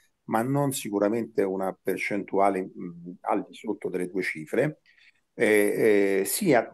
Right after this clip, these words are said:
mm, in transito strutturalmente, eh, in paradisi fiscali o in aree di elusione fiscale,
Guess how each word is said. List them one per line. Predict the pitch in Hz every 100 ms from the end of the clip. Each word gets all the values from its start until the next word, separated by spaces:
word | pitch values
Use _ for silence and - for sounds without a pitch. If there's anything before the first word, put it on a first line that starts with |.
| -
mm, | 113 101 95 98 101 -
in | 151 151
transito | 139 120 113 - 135 - 135
strutturalmente, | - - 160 - 170 151 139 120 104 107 - 117 117 - _ _ -
eh, | 127 120 -
in | 131 120 110
paradisi | 120 123 - _ _ 120 117 117 -
fiscali | 123 160 - 131 110 120
o | - 147
in | 147
aree | 117 107 107
di |
elusione | 101 104 104 101
fiscale, | 90 - - 82 -